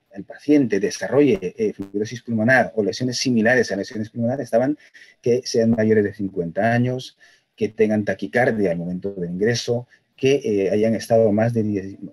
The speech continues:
igual o más a diecisiete días de estancia hospitalaria, que haya tenido una forma grave de la enfermedad, llegando a ser un síndrome de dist-, de distrés respiratorio agudo,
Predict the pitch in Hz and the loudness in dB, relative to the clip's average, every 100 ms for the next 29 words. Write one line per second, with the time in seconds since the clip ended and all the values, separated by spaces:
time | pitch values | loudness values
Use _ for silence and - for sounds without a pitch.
0 | _ 110 110 117 113 113 113 101 104 101 | _ 0 2 4 4 4 2 -2 -4 -4
1 | 101 92 87 110 104 110 113 95 - 95 | -6 -10 -12 -8 -2 2 2 0 -6 -10
2 | - 82 95 - 98 123 120 120 - - | -12 -18 -16 -4 0 2 2 -2 -6 -20
3 | _ 120 117 131 123 131 123 - 123 117 | _ 2 4 6 4 2 -2 -4 -2 0
4 | 110 123 143 113 92 92 95 107 127 127 | 2 4 6 4 2 -4 -2 0 0 0
5 | 98 101 101 - _ - 104 - 107 98 | 0 0 -2 -6 _ -8 -8 -8 -12 -6
6 | 101 104 107 104 92 87 - 110 101 95 | -4 0 0 0 -2 -2 0 0 0 -6
7 | 90 - 104 - - 95 92 87 82 110 | -6 -10 -12 -14 -4 -4 -2 -6 0 2
8 | 131 131 | 4 4